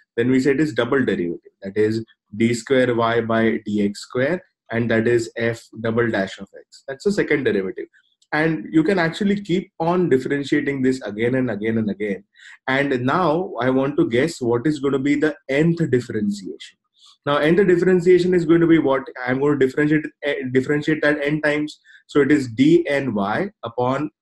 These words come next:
d x raised to n. Now, that's basically an nth differentiation, or we can write f n times dash. So we just write out f n of x. Now, this is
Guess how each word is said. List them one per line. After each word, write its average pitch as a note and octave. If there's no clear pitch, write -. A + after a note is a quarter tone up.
d B2
x A#2
raised G#2+
to G#2+
n. B2
Now, D3+
that's D3+
basically D3+
an C#3
nth C3+
differentiation, A2+
or D3+
we C#3+
can C#3
write C#3+
f D#3
n E3+
times D3+
dash. G#2+
So A#2
we A2+
just A#2+
write A2+
out A#2
f A#2+
n G#2
of G2+
x. -
Now, C3
this E3+
is G3